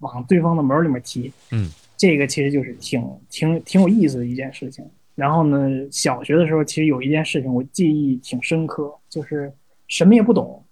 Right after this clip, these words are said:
Speaker 1: 就是大家一块儿这个兴趣小组一块儿踢球。
Speaker 2: 嗯。
Speaker 1: 然后呢，四踢不踢呢，我就在那儿溜达，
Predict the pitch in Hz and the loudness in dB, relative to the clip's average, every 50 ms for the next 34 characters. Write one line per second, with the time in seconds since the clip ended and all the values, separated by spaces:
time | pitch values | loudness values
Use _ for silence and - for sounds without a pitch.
0 | _ _ - - 165 160 160 156 170 165 170 170 180 190 185 185 190 160 143 139 | _ _ -8 -4 -2 -2 0 2 2 2 4 4 4 4 4 4 2 0 2 0
1 | 143 143 147 143 143 - 165 151 135 143 151 151 131 123 131 156 - - 143 135 | 0 0 0 0 0 0 -2 0 0 0 -2 -2 0 0 0 0 0 0 -2 -2
2 | - - 156 143 - 120 120 131 - _ _ - 117 107 104 98 - _ - - | 0 0 0 0 0 -2 -4 -6 -6 _ _ -6 -6 -4 -4 -6 -8 _ -4 0
3 | 139 143 156 170 160 156 143 139 135 135 131 131 131 135 139 - - - - 226 | 2 4 4 4 4 4 4 4 4 4 2 0 -2 -4 -6 -6 -2 2 4 4
4 | 208 - 247 208 196 170 180 220 226 202 165 123 123 135 151 165 180 175 170 156 | 4 6 4 4 6 6 6 8 8 8 8 6 4 4 4 4 4 4 4 2
5 | 147 139 131 113 110 139 185 220 240 233 196 147 | 0 0 -2 -4 0 4 6 6 8 6 6 4